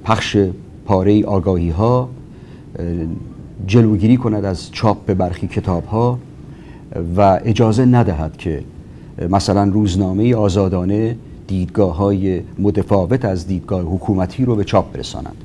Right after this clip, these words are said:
این در دوران، اه، پنجاه و هفت سالهٔ رژیم گذشته ایران چیره بوده، برقرار بوده، در بیشتر دوران‌ها سانسور حاکم بوده، دستگاه سانسور وجود داشته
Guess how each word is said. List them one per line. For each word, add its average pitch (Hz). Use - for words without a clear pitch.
این 131
در 117
دوران، 104
اه، 107
پنجاه 101
و 90
هفت 90
سالهٔ 104
رژیم 98
گذشته 92
ایران 92
چیره 104
بوده، 117
برقرار 92
بوده، 113
در 95
بیشتر 120
دوران‌ها 98
سانسور 95
حاکم 110
بوده، 107
دستگاه 101
سانسور 110
وجود 104
داشته 98